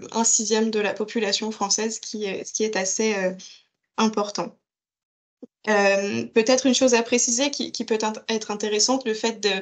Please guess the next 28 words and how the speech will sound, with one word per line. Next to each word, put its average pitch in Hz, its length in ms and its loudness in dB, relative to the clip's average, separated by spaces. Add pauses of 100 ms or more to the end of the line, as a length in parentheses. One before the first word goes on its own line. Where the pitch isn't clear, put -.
(280)
d'être 214 160 2
classée, 247 480 4
euh, 208 100 2
zone 220 220 2
de 226 100 0
montagne, 240 520 0 (240)
euh, 202 680 -6 (220)
confère, 247 420 4 (200)
euh, 202 120 -4 (140)
aux 208 80 -6
communes 220 480 -2
concernées, 214 600 0 (380)
euh, 202 220 -2
certains 233 420 4
aménagements 240 580 6
parfois, 208 540 -4 (380)
euh, 196 580 -2
au 214 100 -4
niveau 214 280 2
de 208 60 0
la 208 80 2
législation. 220 840 2
Pour 247 160 0
vous 220 140 -4
donner 220 200 2
un 220 140 4
exemple, 226 480 0
euh, 190 680 -2